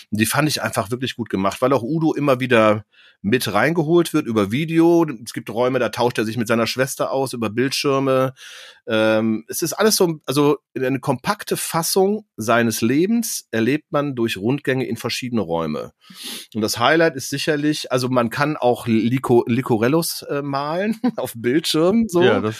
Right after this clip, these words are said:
Speaker 2: ist geil, ja.
Speaker 1: Ähm, die kannst du dir dann auch per E-Mail direkt von diesen Bildschirmen nach Hause schicken. Das heißt, ich hab jetzt hier <laughs> drei, äh, Lic-, Licorellos, <laughs> die der auch zu einem guten Preis, äh, verkauft mittlerweile. Also, ähm, der Guide, sagt er, zählt mittlerweile zu einem der angesagtesten deutschen Künstler. Es gibt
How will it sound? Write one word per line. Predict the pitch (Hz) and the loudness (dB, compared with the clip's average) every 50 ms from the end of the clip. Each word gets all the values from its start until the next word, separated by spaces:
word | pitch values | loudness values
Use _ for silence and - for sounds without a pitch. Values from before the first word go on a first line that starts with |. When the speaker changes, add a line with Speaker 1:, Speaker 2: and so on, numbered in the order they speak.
| - | -12
Speaker 2:
ist | - - | -8 -4
geil, | 113 104 98 95 90 92 104 | -2 -2 0 -2 -4 -6 -6
ja. | 120 120 120 120 123 120 120 123 | -2 0 2 2 2 2 2 0
Speaker 1:
Ähm, | 123 123 120 113 120 | 0 -2 -6 -8 -6
die | 131 131 | -6 -2
kannst | - 175 185 - | 0 0 0 0
du | 170 | 2
dir | 143 135 135 | 0 4 4
dann | 135 127 127 123 | 4 4 4 2
auch | 117 117 - | 0 -2 -2
per | - 143 - | 0 0 0
E-Mail | 127 147 160 175 165 165 160 | 0 0 0 2 2 2 2
direkt | 147 143 131 143 151 - - | 2 0 0 0 -2 -2 -6
von | - - - - 143 123 117 | -10 -10 -8 -6 -4 -4 -4
diesen | 120 120 120 123 120 113 | -4 -4 -4 -2 -4 -2
Bildschirmen | 117 127 139 - - - 135 123 117 | 0 -2 -2 -2 -2 -2 0 2 2
nach | 110 104 | 0 2
Hause | 117 117 139 170 196 202 | 4 4 4 4 2 0
schicken. | - - 180 185 - - | -2 -2 -2 -2 -2 -4
Das | 123 - | -4 -2
heißt, | 147 143 127 | -2 -4 -2
ich | - | -2
hab | 147 - | -2 -2
jetzt | 139 131 - | -2 -4 -2
hier | - 131 127 120 | 0 2 2 2
<laughs> | 123 123 123 120 120 120 120 | 2 0 0 0 0 0 0
drei, | 117 123 107 120 151 190 190 | 0 0 0 2 4 4 4
äh, | 165 139 110 107 113 113 110 | 4 4 2 2 2 2 2
Lic-, | 107 117 120 - - 104 | 0 0 -4 -6 -6 -8
Licorellos, | 139 - - - 135 113 101 110 104 104 117 139 160 170 - - - - - - | -8 -8 -4 -4 -4 -2 -2 -2 0 0 0 0 0 -2 -4 -8 -10 -12 -4 -2
<laughs> | 226 208 - - 339 - _ - 262 - _ - - - - - - - - | -2 -2 0 -2 -4 -4 _ -10 -10 -10 _ -12 -12 -10 -10 -12 -14 -16 -6
die | - 147 165 | -2 2 4
der | 170 151 127 135 | 4 4 2 0
auch | 135 | -4
zu | - - 156 | 0 0 0
einem | 139 131 | 0 0
guten | 127 147 240 - 143 117 | -2 -4 -4 -4 -6 -6
Preis, | - - 127 127 127 131 - - | -2 0 2 4 4 4 2 -2
äh, | 107 101 104 | -2 -2 -2
verkauft | - 110 95 - 147 220 285 - - - | -2 -2 -6 -2 -2 -4 -4 -4 -6 -8
mittlerweile. | 90 - 87 82 82 85 82 90 117 156 196 185 | -6 -2 -2 -2 0 0 0 2 2 2 0 0
Also, | 107 107 110 113 110 110 110 107 - | 0 0 0 2 4 4 4 2 2
ähm, | 98 98 98 98 95 90 | 2 0 0 0 0 0
der | 98 98 90 | 0 -2 -2
Guide, | 85 92 87 95 123 139 - | 0 -2 0 0 0 0 0
sagt | - 143 135 - - | -4 -6 -6 -2 -2
er, | 151 143 147 - | -2 -2 -2 -2
zählt | - - 139 143 139 | -4 -4 -6 -4 -6
mittlerweile | 127 - - 127 120 123 127 127 123 | -10 -4 -4 0 2 2 2 2 0
zu | - - - | -2 -6 -6
einem | - 110 117 123 127 127 123 117 107 | -2 0 2 2 2 2 0 0 2
der | 107 107 113 120 127 135 139 - - | 4 4 6 6 6 4 4 2 0
angesagtesten | 120 139 147 135 127 110 107 107 104 107 - - - - - 98 92 | 0 -2 0 0 -2 -2 0 0 0 0 -2 -6 -12 -10 -10 -8 -4
deutschen | 95 92 101 - - - 90 - | -2 -2 -2 -2 -4 -8 -10 -8
Künstler. | - 120 131 147 - - - 165 165 165 | -6 -4 -4 -4 -6 -4 -2 0 0 0
Es | 143 - - | 0 -2 -6
gibt | 143 - - - - | -8 -6 -8 -10 -10